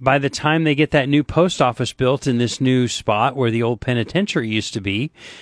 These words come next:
we can take that old post office area at Thirteenth and Calvert and develop it into maybe some office space, some commercial space. So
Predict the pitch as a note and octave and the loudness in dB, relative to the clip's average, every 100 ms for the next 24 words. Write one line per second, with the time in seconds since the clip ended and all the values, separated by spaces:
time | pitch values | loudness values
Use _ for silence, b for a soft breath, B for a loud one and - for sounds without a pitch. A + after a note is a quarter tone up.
0 | B - D3 D#3+ D3 E3 E3+ E3 F3 - | B 0 2 4 2 0 2 2 2 2
1 | E3+ G#3+ - A#2 A2 G#2+ A#2+ C3 C#3 C#3+ | 0 2 0 0 0 0 2 2 2 0
2 | C3 D#3 B2+ C3+ A#2+ A#2 A#2 A#2+ B2+ A#2+ | 0 0 0 -2 0 2 2 0 -2 -2
3 | A2 G#2+ A#2 - G#2+ G#2+ B2 G2+ G#2 A#2 | 0 2 2 0 -2 -2 -2 -4 -4 -4
4 | A#2+ G2 G2 G#2 B2 - A2 A2 A#2+ D3 | -6 -6 -4 -4 -4 -6 -4 -4 -4 -6
5 | C#3 D3+ A2 G#2+ - A#2+ - G3 D#3+ - | -6 -4 -6 -6 -8 -12 -6 -4 -4 -8
6 | - D3 A#2+ | -2 0 0